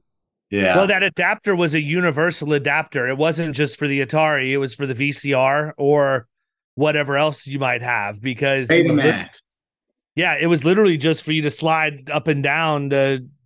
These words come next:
Speaker 2: determine which of the two things you're gonna look at. I don't know,
Speaker 1: Yeah.
Speaker 2: crazy stuff, man. But,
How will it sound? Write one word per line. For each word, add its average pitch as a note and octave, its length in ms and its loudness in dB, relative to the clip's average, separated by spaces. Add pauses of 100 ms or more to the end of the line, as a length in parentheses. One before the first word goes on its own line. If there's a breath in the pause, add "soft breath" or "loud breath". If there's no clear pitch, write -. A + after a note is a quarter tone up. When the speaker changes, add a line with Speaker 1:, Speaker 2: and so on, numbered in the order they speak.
(180)
Speaker 2:
determine C#3+ 500 -2
which - 580 -2
of C3+ 100 -6
the C3 100 -8
two C#3+ 200 -2
things C#3 320 -4
you're C3 100 -6
gonna B2+ 100 -8
look C3+ 220 -8
at. A#2 160 -8 (320 soft breath)
I D#3+ 80 0
don't F#3+ 160 2
know, D3 60 -4
Speaker 1:
Yeah. - 40 -4
Speaker 2:
crazy F3+ 360 -2
stuff, E3+ 400 -2
man. D3+ 260 -2
But, D#3 200 -4